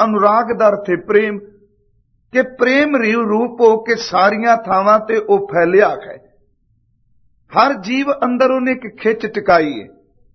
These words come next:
ਚਾਹੇ ਉਹ ਜੜ ਹੈ ਤੇ ਭਾਵੇਂ ਚੇਤਨ ਹੈ। ਇਨਸਾਨ ਅੰਦਰ ਵੀ ਉਹ ਖਿੱਚ ਹੈ, ਉਹ ਜਜ਼ਬਾ ਹੈ, ਪਰ ਇਹ ਜਜ਼ਬਾ ਜਿਹੜਾ ਕਈ ਰੂਪ ਧਾਰਨ ਕਰ ਜਾਂਦਾ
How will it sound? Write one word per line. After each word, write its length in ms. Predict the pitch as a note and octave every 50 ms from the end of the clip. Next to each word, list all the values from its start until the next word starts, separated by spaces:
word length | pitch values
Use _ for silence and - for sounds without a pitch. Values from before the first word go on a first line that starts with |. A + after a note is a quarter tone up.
| _ _ _ _ _ _
ਚਾਹੇ 220 | - G3+ G#3 A3 A3+
ਉਹ 300 | - G3+ G#3 F#3+ - -
ਜੜ 260 | - E3 F3+ G#3+ A#3 A3+ -
ਹੈ 100 | G#3 G#3+ D#4 C#4+ - _ _ _ _ _ _ _ _ _ _ _ -
ਤੇ 100 | G#3 G#3+
ਭਾਵੇਂ 440 | G#3+ G#3+ A3 G3 F#3 F3 F3+ F#3+ G3+
ਚੇਤਨ 500 | G3 - F#3 F#3 F3+ F#3 - C4 B3+ A#3+ - -
ਹੈ। 320 | D3+ G#2+ F2+ - - _ _ _ _ _ _ _ _ _ _ _ _ _ _ _ _ _ -
ਇਨਸਾਨ 600 | G#3+ A3 A3 G3+ - - F#3+ G3 A3 B3+ C4+ C#4+ C4+ - B3
ਅੰਦਰ 300 | B3 B3 A#3 C4 B3+ B3
ਵੀ 140 | C4 C4
ਉਹ 200 | C4 B3 A#3+ A#3+
ਖਿੱਚ 420 | - - A3 A#3+ A#3 - A#3+ - A#3
ਹੈ, 480 | A3 G#3 E3+ A#2+ - - - _ _ _ _ -
ਉਹ 100 | G#3+ A#3
ਜਜ਼ਬਾ 560 | - A#3 G#3+ F#3 G3+ G3 A#3 A3 B3+ B3 A#3
ਹੈ, 540 | G#3 - G#3+ G#3 A3 G#3 - - - - _ -
ਪਰ 120 | A#3+ B3
ਇਹ 240 | A#3+ - A#3+ B3+ A3+
ਜਜ਼ਬਾ 560 | D#3 B2 - F#3+ G3+ G3 A3+ G#3 A#3+ A#3+ A#3+
ਜਿਹੜਾ 340 | G#3 G3 A3+ A3+ A#3 A#3+ A#3
ਕਈ 440 | A#3 - - A#3+ A#3+ B3+ C4 B3+ A3
ਰੂਪ 440 | F#3 G3 G#3 A3+ G#3+ G#3 G#3 -
ਧਾਰਨ 340 | A3+ G3+ F3+ E3 E3+ F#3+ F#3+
ਕਰ 200 | - F#3+ F3 E3+
ਜਾਂਦਾ 400 | D#3+ E3+ D#3 D3 C3+ B2 G2 -